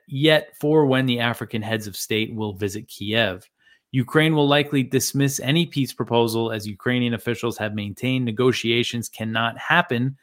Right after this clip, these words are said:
until a complete Russian withdrawal and their position is backed by the U S. You know, the U S is backing them one hundred percent.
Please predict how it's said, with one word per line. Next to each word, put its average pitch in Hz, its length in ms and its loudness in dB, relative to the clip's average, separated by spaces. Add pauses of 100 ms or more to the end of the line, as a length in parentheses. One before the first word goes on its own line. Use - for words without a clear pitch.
(280)
until 143 400 6
a 139 100 2
complete 151 500 -2
Russian 143 320 0
withdrawal 117 520 2
and 113 120 -8
their 113 100 -2
position 123 600 -2 (300)
is 127 180 2
backed 104 420 0
by 107 140 4
the 101 100 -4
U 104 300 -2
S. 139 340 0 (560)
You - 80 -4
know, 110 80 -2
the 104 120 -2
U 113 180 2
S 110 160 -2
is 101 80 -8
backing 110 400 -4
them 104 180 -6
one 143 140 0
hundred 135 320 2
percent. 117 480 -2